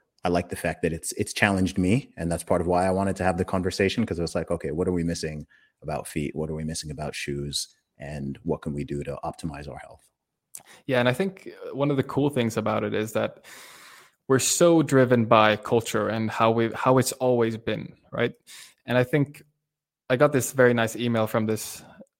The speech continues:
Speaker 2: lady called Eva the other week, and she said, "When I first looked at the shoes, I laughed. And I said, 'There's no way this is gonna work.' But then I gave it two weeks,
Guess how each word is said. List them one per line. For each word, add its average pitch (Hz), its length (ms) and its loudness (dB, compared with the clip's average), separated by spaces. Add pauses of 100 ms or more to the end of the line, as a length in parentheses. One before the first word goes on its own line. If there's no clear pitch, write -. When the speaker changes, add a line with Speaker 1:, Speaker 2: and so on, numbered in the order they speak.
(160)
Speaker 2:
lady 120 400 4
called 110 320 0
Eva 107 420 2 (180)
the 117 120 -4
other 110 260 -4
week, 110 400 -8 (100)
and 120 120 -4
she 127 120 0
said, 113 380 0 (720)
"When 120 140 0
I 123 60 4
first - 440 -4
looked 127 300 2
at 113 100 4
the 110 80 -4
shoes, - 460 -6 (120)
I - 80 -2
laughed. 107 500 -2 (640)
And 117 100 0
I 110 60 0
said, 110 460 -6
'There's 117 180 -6
no 139 120 4
way 113 460 2
this 113 140 -6
is - 80 -12
gonna 110 180 -6
work.' 95 300 -10 (680)
But - 80 -20
then 156 120 4
I 185 60 2
gave 147 300 6
it - 320 0 (140)
two 123 120 2
weeks, - 460 -8